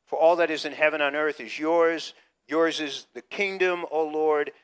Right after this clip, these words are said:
and you are exalted as head over all." So what you have here, David, he begins by praising God. And I-, I'll give you something, just the words. In fact, one, one key thing, notice he calls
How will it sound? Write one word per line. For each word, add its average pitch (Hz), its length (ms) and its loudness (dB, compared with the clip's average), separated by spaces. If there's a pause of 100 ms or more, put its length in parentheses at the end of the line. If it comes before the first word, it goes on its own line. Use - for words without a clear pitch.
(180)
and 139 120 -10
you 143 140 0
are 135 100 0
exalted 139 840 0
as 123 240 -2
head 139 440 2
over 135 320 -4
all." 175 360 0
So 156 320 -6
what 180 400 -10
you 175 80 -8
have 214 160 -4
here, 170 220 -6
David, 196 360 -4 (420)
he 170 120 -12
begins 220 480 -10
by 156 160 0
praising 175 580 -8
God. 147 500 -2 (760)
And 170 300 4 (100)
I-, 170 60 8
I'll 165 180 4
give 214 140 -4
you 208 80 -2
something, 147 460 -2 (100)
just 170 240 -8 (300)
the 160 100 -4
words. 151 440 2
In 139 60 -10
fact, 151 300 2
one, 190 220 -4
one 202 260 -8
key 151 180 -10
thing, 139 240 -8
notice 214 300 -6
he 151 100 -8
calls 180 600 -2